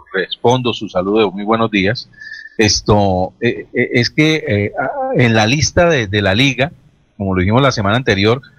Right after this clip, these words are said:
hay siete ilustres, eh, desconocidos. Y como decía el doctor Avellaneda,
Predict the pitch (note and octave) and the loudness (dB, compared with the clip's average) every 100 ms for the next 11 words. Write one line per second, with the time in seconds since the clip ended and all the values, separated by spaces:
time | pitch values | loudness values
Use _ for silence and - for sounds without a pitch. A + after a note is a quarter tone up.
0 | - - - A#2 A#2+ - D3 D3 D#3 D3+ | -20 -20 -2 0 0 0 0 0 -2 0
1 | D3+ D#3 D3+ C#3+ C3+ G2+ F#2 E2 G#2 G2+ | 0 2 0 -2 -4 -2 -2 -2 -2 -2
2 | - G#2 F#2+ G3+ G#3 F#2 - _ _ _ | 0 0 2 4 4 2 -6 _ _ _
3 | _ _ _ B2 A#2+ F#2+ A#2+ G#2 G2 F#2 | _ _ _ 2 2 2 0 2 0 0
4 | E2+ D#3 D#3+ - C#3+ D3 D3+ D3+ D#3+ C#3 | 0 2 0 0 0 2 0 0 2 2
5 | A#2+ | 0